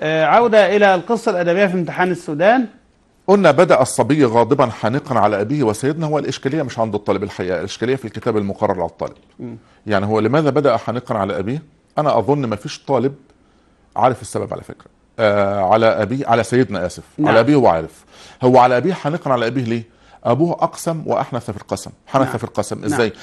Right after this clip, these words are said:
Speaker 2: هو أقسم ألا يعود الصبي إلى الكتاب.
Speaker 1: وها هو قد عاد.
Speaker 2: وعاد الصبي.
Speaker 1: نعم.
Speaker 2: طب حانق على سيدنا ليه بقى؟
Speaker 1: آه، ح-، لأنه يرسل الأيمان.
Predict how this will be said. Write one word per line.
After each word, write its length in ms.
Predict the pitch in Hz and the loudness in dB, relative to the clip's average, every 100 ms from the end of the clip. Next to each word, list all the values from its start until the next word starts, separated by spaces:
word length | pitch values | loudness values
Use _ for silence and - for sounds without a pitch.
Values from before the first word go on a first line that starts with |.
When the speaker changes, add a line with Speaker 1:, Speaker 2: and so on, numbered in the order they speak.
| - - | -18 0
Speaker 2:
هو 120 | 120 | 4
أقسم 380 | 131 175 - 143 147 | 4 2 -2 -2 0
ألا 160 | 131 | 4
يعود 240 | 117 147 170 | 4 4 2
الصبي 400 | - 131 143 147 | 0 -4 -2 -2
إلى 100 | 123 | -2
الكتاب. 320 | - - 196 | -4 -4 2
Speaker 1:
وها 220 | 226 226 | 6 6
هو 220 | 214 233 | 6 6
قد 220 | 208 202 170 | 4 2 2
عاد. 260 | 160 135 - - | 2 0 -6 -2
Speaker 2:
وعاد 280 | 120 143 180 | 4 4 4
الصبي. 380 | 156 - 101 101 - | 2 0 -2 -4 -8
Speaker 1:
نعم. 300 | 160 160 123 120 _ | -6 -4 -6 -10 _
Speaker 2:
طب 120 | 127 - | -8 -4
حانق 300 | 165 160 113 | -6 -4 -4
على 100 | 113 | -4
سيدنا 280 | 113 104 | -6 -6
ليه 100 | 92 | -6
بقى؟ 160 | 92 - - _ _ _ - | -6 -10 -16 _ _ _ -18
Speaker 1:
آه، 260 | 208 170 | -6 -6
ح-، 120 | - | -4
لأنه 560 | 160 175 170 185 214 202 | -4 -4 -4 -2 0 2
يرسل 500 | 214 254 208 - 202 | 2 0 -4 -8 -6
الأيمان. 1300 | 180 165 - 170 160 165 180 170 151 160 185 175 | -6 -6 -4 -2 -2 -2 0 0 0 0 0 0